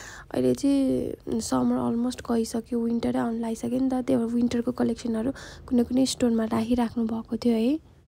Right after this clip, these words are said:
त्यसपछि म फाइभ हन्ड्रेड सप भएको ठाउँतिर गएँ। अनि त्यहाँनिर चाहिँ अरू अरू पनि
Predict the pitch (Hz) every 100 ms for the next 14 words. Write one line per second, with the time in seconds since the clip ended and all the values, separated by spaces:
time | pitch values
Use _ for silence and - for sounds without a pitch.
0 | - - 302 339 320 359 311 277 269 277
1 | 269 240 226 240 240 - 247 240 - 202
2 | 233 226 220 214 233 233 233 247 330 269
3 | 247 262 262 269 - 285 277 277 269 302